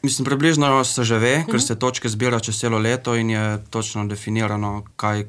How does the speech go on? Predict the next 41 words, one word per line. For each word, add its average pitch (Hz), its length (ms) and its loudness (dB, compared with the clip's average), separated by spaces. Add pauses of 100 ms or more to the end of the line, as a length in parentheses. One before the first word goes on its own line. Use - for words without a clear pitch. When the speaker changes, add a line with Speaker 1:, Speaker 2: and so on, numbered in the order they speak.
(120)
Speaker 1:
katero 104 360 -4
mesto 107 340 -2
koliko 104 240 -8
točk 104 260 -8
prinese, 104 420 -6
ne. 101 120 -8
To 104 120 -14
se 104 160 -10
na 101 80 -4
koncu 101 260 -8
sešteje 104 500 -6
in 101 140 -6 (200)
ni 113 160 0
bilo 110 120 2
tisto 104 560 -2
presenečenje 107 580 -6
na 101 60 -6
tisti 101 240 -8
dan, 107 220 -2
ampak 101 320 -8 (200)
si - 140 -8
je 120 40 2
pa 123 100 -2
seveda 117 400 0
zadovoljstvo 110 420 0
in 104 60 0
presenečenje, 110 580 -2
ko 104 100 -2
vidiš, 104 320 -6
eh, - 40 -14 (360)
v 101 280 -10
kakšni 104 260 -6
konkurenci 107 480 -2
si 101 360 -6
pač - 380 -10
dosti 104 200 -2
dobrih 104 200 -2
kegljačev 104 380 -4
prehitel, 98 440 -10
ne. 95 80 -12 (220)
Speaker 2:
Pravite, 196 340 0